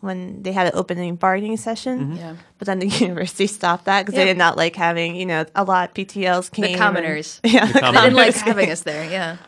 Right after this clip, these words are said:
Speaker 1: But I think it was, um, David Hughes, who's the vice president of, um, the Rutgers A A U P A F T. Um, you know, they're talking about how there was a professor at the Camden campus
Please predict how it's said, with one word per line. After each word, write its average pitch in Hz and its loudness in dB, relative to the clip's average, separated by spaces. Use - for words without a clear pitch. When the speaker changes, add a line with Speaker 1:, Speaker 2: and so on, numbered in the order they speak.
Speaker 1:
But 233 4
I 233 0
think 240 -4
it 220 0
was, 208 -2
um, 185 -4
David 220 -2
Hughes, 294 -6
who's 254 -6
the 233 -6
vice 214 -4
president 202 -4
of, 190 -10
um, 185 -10
the 190 -4
Rutgers 190 -4
A - -14
A 185 -6
U 175 -10
P 180 -10
A 185 -6
F 180 -12
T. 185 -10
Um, 202 -10
you 240 -2
know, 220 4
they're 214 2
talking 214 -2
about 185 -2
how 185 -6
there 180 -4
was 175 -6
a 180 -8
professor 220 -6
at 175 -12
the - -14
Camden 247 -8
campus 214 -8